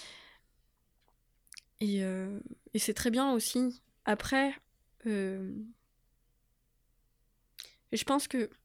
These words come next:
du coup, la notion de ne pas avoir d'exigence envers l'autre est super importante à ce moment-là, parce que on pourrait toujours com-, on peut toujours comparer.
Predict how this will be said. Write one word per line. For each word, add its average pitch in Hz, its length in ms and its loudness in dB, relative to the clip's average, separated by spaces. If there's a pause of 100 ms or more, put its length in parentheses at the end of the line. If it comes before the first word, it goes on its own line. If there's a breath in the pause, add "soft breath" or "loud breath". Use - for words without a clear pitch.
(140)
du 226 120 2
coup, 285 180 0
la 240 140 6
notion 262 360 2
de 214 340 4
ne 208 120 2
pas 294 160 6
avoir 240 220 6
d'exigence 233 640 2
envers 208 260 0
l'autre - 360 -4 (600)
est 226 100 6
super 233 300 0
importante 233 580 0
à 220 60 -2
ce - 120 -8
moment-là, 220 320 0
parce - 240 -6
que 214 180 -4 (1900 loud breath)
on 233 80 6
pourrait 254 240 4
toujours 294 300 0
com-, - 200 4
on 233 120 2
peut 339 200 6
toujours 254 280 0
comparer. 220 420 0